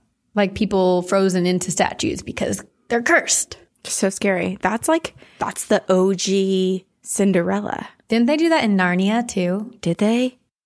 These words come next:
Speaker 1: Lion, Witch, and the Wardrobe?
Speaker 2: They do it all over.
Speaker 1: Scary. There's also some urban, uh, not urban legend, like Greek mythology,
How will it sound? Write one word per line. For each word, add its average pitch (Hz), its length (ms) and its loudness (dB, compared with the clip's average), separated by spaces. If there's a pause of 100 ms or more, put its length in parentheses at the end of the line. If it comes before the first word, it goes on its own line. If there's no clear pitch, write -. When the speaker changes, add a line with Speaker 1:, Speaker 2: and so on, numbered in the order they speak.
(120)
Speaker 1:
Lion, 196 300 2
Witch, 196 180 0
and 202 80 -2
the 185 60 0
Wardrobe? 190 480 -2 (260)
Speaker 2:
They 214 100 0
do 226 180 2
it 185 80 4
all 147 200 0
over. 170 440 0 (260)
Speaker 1:
Scary. 190 680 0 (360)
There's 247 220 2
also 294 260 0
some 208 300 2
urban, 185 480 0
uh, 196 180 4
not 196 180 0
urban 170 200 -2
legend, 175 280 -2
like 175 120 0
Greek 196 280 0
mythology, 180 840 0